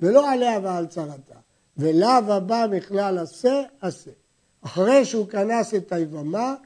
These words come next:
שאר הצרות נאסרו עליו ועל שאר האחים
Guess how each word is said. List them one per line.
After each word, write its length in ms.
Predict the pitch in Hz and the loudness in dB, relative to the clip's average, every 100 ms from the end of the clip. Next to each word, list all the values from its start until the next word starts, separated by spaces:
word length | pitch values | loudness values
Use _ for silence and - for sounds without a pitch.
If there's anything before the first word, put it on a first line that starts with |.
| _ _ | _ _
שאר 400 | - 220 254 262 | -6 2 2 2
הצרות 580 | 254 - 240 247 247 247 | -4 -4 -2 -2 -2 -4
נאסרו 540 | 185 170 - 208 240 | -2 -2 -6 -2 0
עליו 380 | 202 190 220 254 226 | 0 0 0 0 -4
ועל 200 | 190 185 | -6 -6
שאר 340 | - 214 208 | -8 -6 -4
האחים 560 | 185 160 - 233 269 | -6 -8 -2 0 0